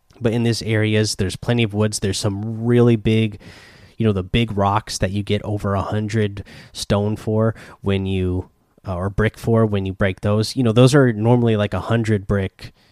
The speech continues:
in casual mode, even. Uh, when I play in arena, th-, they're, like, a hundred and fifty brick. Um,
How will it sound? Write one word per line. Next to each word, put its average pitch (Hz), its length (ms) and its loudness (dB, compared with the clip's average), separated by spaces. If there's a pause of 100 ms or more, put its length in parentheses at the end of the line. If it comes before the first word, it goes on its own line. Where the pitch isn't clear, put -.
(260)
in 95 640 -2 (420)
casual 101 500 -2
mode, 92 500 -8
even. 98 500 -4 (140)
Uh, 101 180 -6
when 101 180 -2
I 104 80 0
play 110 440 2
in 107 140 -4
arena, 98 480 0
th-, 90 220 -10
they're, 101 160 0
like, 92 160 -4
a 92 80 -4
hundred 95 260 -4
and 85 100 -12
fifty 90 360 -8
brick. - 360 -10 (520)
Um, 87 500 -6